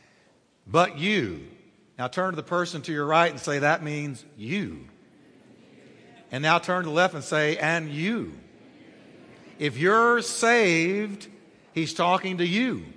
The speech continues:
<clears throat> "But you are a chosen people, a royal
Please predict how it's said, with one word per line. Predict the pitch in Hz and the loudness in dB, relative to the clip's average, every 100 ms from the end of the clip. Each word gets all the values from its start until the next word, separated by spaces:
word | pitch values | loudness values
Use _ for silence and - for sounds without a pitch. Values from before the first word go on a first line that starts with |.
| - - | -20 -16
<clears throat> | |
"But | 139 123 117 110 165 | -10 -8 -6 -2 -2
you | 139 190 233 | -2 -2 4
are | 214 190 156 165 214 220 - - _ _ _ _ _ _ _ _ _ _ _ _ - | 6 6 6 2 0 -6 -18 -20 _ _ _ _ _ _ _ _ _ _ _ _ 0
a | 170 | 0
chosen | 165 214 226 226 175 175 202 214 - - _ | 2 4 4 4 0 -2 -4 -8 -12 -20 _
people, | - 220 220 104 80 - - _ _ _ _ _ _ _ _ | -4 -2 -2 -6 -8 -16 -20 _ _ _ _ _ _ _ _
a | 175 185 180 | 2 4 4
royal | 165 208 214 170 165 185 185 | 2 4 4 4 2 0 -4